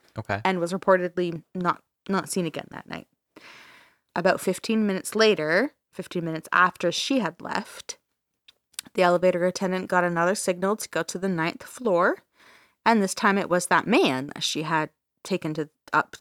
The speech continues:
Speaker 2: to the ninth floor before.
Speaker 1: Okay.
Speaker 2: And apparently he told the elevator attendant that he couldn't sleep and he was gonna go for a walk. I don't know if he returned or not.
Speaker 1: Okay.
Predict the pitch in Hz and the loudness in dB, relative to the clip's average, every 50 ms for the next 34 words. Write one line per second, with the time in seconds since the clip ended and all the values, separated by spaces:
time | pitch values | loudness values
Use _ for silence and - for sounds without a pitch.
0 | _ - - 175 151 151 156 151 151 147 147 143 - - - 160 160 143 - - | _ -6 -6 -4 -4 -2 -2 -2 -2 -2 -4 -6 -6 -6 -6 -4 -4 -4 -6 -6
1 | - 156 151 147 143 139 - - - 147 - 311 269 - 69 64 - _ _ _ | -2 -2 0 0 -2 -4 -6 -8 -6 0 4 4 4 4 4 -4 -10 _ _ _
2 | _ _ - - 120 110 110 92 98 110 - - - - - - _ _ _ - | _ _ -4 -2 -2 -2 -2 -4 -6 -8 -10 -12 -20 -20 -20 -20 _ _ _ -4
3 | - 190 208 202 196 190 196 185 180 180 180 175 170 - - - - - 254 262 | 0 2 4 4 4 4 2 2 2 2 0 -2 -4 -4 -6 -8 -4 0 0 0
4 | 262 269 254 254 240 - - 226 202 - - - - 208 196 196 196 202 202 190 | 2 2 0 0 0 0 -2 -4 -4 -6 -8 -4 0 2 4 4 4 4 2 2
5 | 202 185 - - 180 180 170 180 175 180 180 175 - - 175 170 175 175 - - | 0 0 0 0 -2 0 0 0 0 0 0 -2 -2 -4 -4 -2 -4 -4 -6 -6
6 | 151 151 - - - 143 113 - - - - 226 240 247 - 208 196 202 185 180 | -8 -8 -8 -6 -6 -6 -6 -6 -8 -4 0 2 2 2 2 0 0 0 0 0
7 | 180 165 - - 175 165 147 - - - - 127 127 127 123 - - - - _ | -2 -4 -4 -4 -4 -4 -2 -6 -6 -6 -4 -2 -2 0 0 0 -2 -2 -4 _
8 | _ - - - _ _ _ _ _ _ _ _ _ _ _ _ _ _ _ _ | _ -20 -20 -20 _ _ _ _ _ _ _ _ _ _ _ _ _ _ _ _
9 | _ _ _ _ _ - - - 214 208 202 202 190 175 175 170 170 - - - | _ _ _ _ _ -6 0 2 4 4 4 2 2 2 0 0 -2 -4 -6 -10
10 | 185 165 156 160 156 - - 135 143 - - - - 95 - - _ - - - | -8 -6 -6 -6 -8 -8 -8 -10 -10 -12 -14 -14 -12 -14 -14 -14 _ -16 -16 -16
11 | - _ _ _ - 107 - - 104 98 107 | -18 _ _ _ -20 -12 -4 -2 0 0 -2